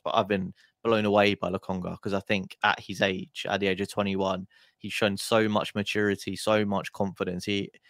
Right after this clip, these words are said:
you know, he, he exudes class, um, and you can see he's gonna be a top player, but for now, he's not, not quite ready. So for me, what you need to do is bring in a player that if they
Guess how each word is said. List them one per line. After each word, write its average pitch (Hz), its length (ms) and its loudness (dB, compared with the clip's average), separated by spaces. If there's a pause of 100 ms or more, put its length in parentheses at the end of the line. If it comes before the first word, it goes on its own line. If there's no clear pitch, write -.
(220)
you 98 100 -2
know, 98 80 2
he, 98 280 -6
he 104 220 0
exudes 98 640 -2
class, 107 800 0
um, 92 380 -2
and 101 160 -4
you 92 60 -8
can 107 180 -8
see 123 280 0
he's 98 100 -4
gonna 101 160 -2
be 95 120 -2
a 92 40 0
top - 240 -8
player, 104 280 4
but 92 220 -6
for 113 100 -4
now, 113 420 4 (500)
he's 104 200 -10
not, 104 320 -2 (160)
not 110 240 -2
quite 87 220 2
ready. 98 280 2
So 110 420 4
for 117 160 -6
me, 110 480 -2
what 117 180 0
you 107 100 -4
need 107 200 -6
to - 100 -16
do 110 100 -2
is 98 320 -2
bring 110 280 -2
in 101 100 0
a 98 60 0
player 98 500 2
that 98 160 2
if 110 140 -8
they 110 140 -4